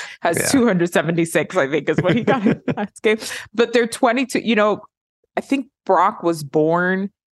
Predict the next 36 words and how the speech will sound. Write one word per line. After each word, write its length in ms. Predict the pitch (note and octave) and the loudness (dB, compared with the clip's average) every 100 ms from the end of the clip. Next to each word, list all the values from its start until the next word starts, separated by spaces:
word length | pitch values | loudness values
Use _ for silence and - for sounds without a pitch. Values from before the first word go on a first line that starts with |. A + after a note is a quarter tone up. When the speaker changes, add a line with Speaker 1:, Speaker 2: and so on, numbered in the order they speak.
| _ _ _ _ _ _ _ _ _ _ _ | _ _ _ _ _ _ _ _ _ _ _
Speaker 1:
like, 180 | E3+ D#3+ | -2 0
a 80 | D#3+ | 0
couple 340 | - F#3 F3+ | -2 0 0
months 240 | E3 D3+ - | 0 -2 -2
before 300 | D3+ D3 C3+ | -2 0 -2
Brady 320 | B2+ B2+ B2 | -2 -2 -2
was 220 | A#2+ A2+ | -4 -4
drafted 520 | - - - - - _ _ | -6 -6 -6 -6 -6 _ _
into 260 | - - - | -8 -6 -6
the 120 | C2+ | -6
league 280 | - A1 - - _ _ | -6 -8 -12 -20 _ _
or 120 | D3+ | -4
something 380 | D3 A#2+ A#2 G#2+ | -2 -6 -4 -4
absurd, 420 | A2+ - - - _ _ _ _ | -4 -4 -6 -6 _ _ _ _
which 180 | F#3+ - | -2 0
hurts 220 | G3 - | -2 0
my 180 | A#2+ B2 | 0 0
feelings 420 | - G#2 G#2+ B2 | -2 -4 -4 -6
as 140 | C3 | 0
well. 140 | A#2 A#2+ | 2 4
Speaker 2:
Mind-blowing. 560 | A#2 A2+ G#2 G2+ G2 | 2 2 0 0 2
Speaker 1:
I 80 | E3+ | 2
was 140 | G#3+ A3+ | 2 2
like, 160 | A3 | 2
"Is 120 | A3+ - | 0 2
he 140 | D#4 | 0
legal? 480 | G4 C#4+ D#4+ E4+ - | 2 2 2 0 0
Like, 220 | A3 G#3 | 0 -2
can 160 | - A3 | -2 -2
he 220 | B3 F#4 | -2 0
get 160 | D#4+ D#4+ | 0 0
a 80 | |
drink 320 | B3 G#3+ A#3+ C#4 | 0 -2 0 -2
at 100 | B3+ | 0
the 80 | |
bar?" 240 | G#3+ G#3+ | 0 0